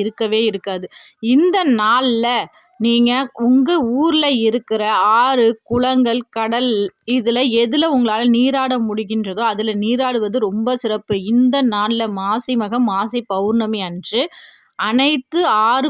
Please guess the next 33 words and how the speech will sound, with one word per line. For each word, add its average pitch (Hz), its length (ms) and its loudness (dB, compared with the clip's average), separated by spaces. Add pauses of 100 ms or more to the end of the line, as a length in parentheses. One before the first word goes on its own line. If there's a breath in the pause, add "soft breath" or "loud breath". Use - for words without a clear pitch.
குளங்களிலும் 240 580 0 (120)
கடல்களிலும் 226 580 0 (140)
கங்கை 269 360 2 (140)
தேவி 214 260 2 (120)
வாசம் 233 480 -2
செய்வதாக 196 420 -4 (140)
ஒரு 220 100 -2 (140)
ஐதீகமும் 226 680 0
இருக்கு. 196 300 -2
அதனால 190 420 -6
உங்களால 208 340 -4 (120)
முடிஞ்சது 226 540 0 (360 loud breath)
நீங்க 233 220 0
குலதெய்வ 262 320 2 (100)
கோயிலுக்கு 240 320 0 (120)
போக 233 280 2
முடியறது 240 320 2 (100)
ரொம்ப 240 400 0 (100)
சிறப்பு. 262 420 0
அன்னைக்கு 202 380 -6
வந்துட்டு 214 340 -2
நீங்க 254 180 2
குலதெய்வ 247 320 0
கோயில்ல 226 340 -2
போய் 240 160 2 (120)
உங்க 214 180 -2
குலதெய்வத்தை 233 580 0
வணங்கிட்டீங்கன்னா 226 720 -2
உங்க 196 220 -6
வாழ்க்கையில 240 440 -2
அனைத்து 262 440 -2 (120)
பிரச்சனைகளுக்கும் 254 680 0
ஒரு 208 80 -2